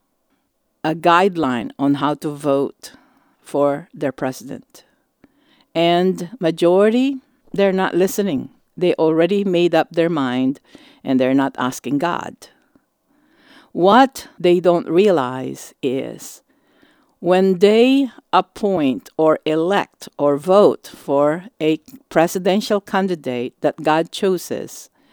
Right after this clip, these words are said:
then God will reign. They allow Jesus, Lord Jesus, to reign over the Philippines. If they vote for a corrupt or not born again candidate,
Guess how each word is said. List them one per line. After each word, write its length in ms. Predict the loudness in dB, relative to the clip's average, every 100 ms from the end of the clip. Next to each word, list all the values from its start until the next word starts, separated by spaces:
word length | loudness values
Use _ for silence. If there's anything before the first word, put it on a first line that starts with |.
| _ -20 -8
then 320 | 0 2 2
God 480 | 2 4 4 2 0
will 320 | -2 0 2 2
reign. 580 | 0 2 0 -2 -4 -12 _ _ _ 0
They 240 | 2 2 2
allow 580 | 2 4 6 6 2 -4 -12 -10
Jesus, 720 | -4 -2 -2 -4 -6 -6 -2
Lord 320 | 4 4 4
Jesus, 420 | 0 -2 -4 -6
to 120 | -2 0
reign 420 | 2 2 2 0
over 480 | 0 0 0 -2 -4 _ _ -12
the 120 | -8
Philippines. 800 | -2 -2 -2 -4 -8 -12 -20 -20 _ _ _ _ _ _ _ _ -20 -20 _
If 300 | 6 6 6
they 420 | 4 6 6 2 -6 _ _ _
vote 640 | -4 4 6 4 0 -12 -20 _
for 320 | -8 0 0 0
a 80 | -6
corrupt 760 | 0 0 4 2 0 -16 -20 -20 _ _ _ -4
or 200 | 0 2
not 380 | 2 2 2 4
born 260 | 6 6
again 540 | 4 2 0 -2 -6 -14 _ _
candidate, 880 | 0 2 2 0 -2 -4 -8 _ -20